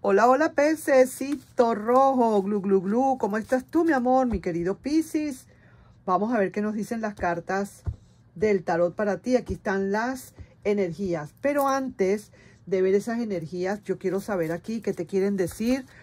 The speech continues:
los guías, qué te quieren decir la, el, el destino, el universo, o quizás a lo mejor esa persona especial que tienes en tu mente en este momento,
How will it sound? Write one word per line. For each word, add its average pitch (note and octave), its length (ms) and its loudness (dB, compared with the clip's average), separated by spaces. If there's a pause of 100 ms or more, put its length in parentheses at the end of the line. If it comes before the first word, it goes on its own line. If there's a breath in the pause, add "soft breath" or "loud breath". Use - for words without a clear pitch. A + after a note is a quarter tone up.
(200 loud breath)
los E3+ 160 0
guías, F#3+ 500 0
qué F#3 120 -6
te E3+ 120 -10
quieren G3 260 -2
decir F#3 520 -4
la, D#3 680 -2
el, D#3+ 280 -4
el E3 180 -4
destino, G3 680 -6
el E3 100 -4
universo, E3+ 760 -2 (280 loud breath)
o F#3 120 2
quizás F#3 380 -6
a A3 80 0
lo G#3 100 -2
mejor F#3+ 400 -2
esa G3 260 -6
persona F3+ 720 -4
especial F3+ 880 -2 (380 loud breath)
que G3 100 -4
tienes F3+ 300 -6
en G#3 120 -4
tu G#3 120 -2
mente E3 320 -6
en F3+ 60 -8
este F#3 220 -6
momento, C4 760 -6